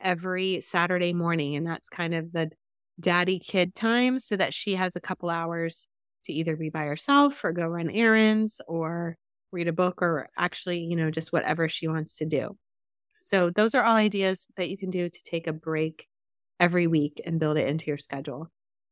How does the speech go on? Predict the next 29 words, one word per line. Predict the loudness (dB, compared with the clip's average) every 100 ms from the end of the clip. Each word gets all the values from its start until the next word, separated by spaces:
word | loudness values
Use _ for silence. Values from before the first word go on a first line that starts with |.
| 4
Every | 4 6 2
month, | 4 6 6 6 0 -8
you | -4
can | -2 0
also | 0 0 2 2 2
put | 2 -2 0
into | -2 -4 -4
your | -4
schedule | -6 -6 -6 -4 -4 -6 -8 -14 _ _ _
some | -8 -2 -2
times | 0 0 0 -2 -2
for | -2
you | -2 -2
to | -2
have | -2 -2
a | -2
break. | -2 -4 -6
So | 2 4 4 2 0 -4 -12 _ _
maybe | 0 2
you | 2 2
and | 2
your | 2
husband | -2 -2 -2 0 -2
take | 0 2 2 -2 _ _ _ -10
a | -8
Friday | -8 2 2 4 0
off | 2 2 2 0
every | -6 -2 -2
month | -2 -2 -6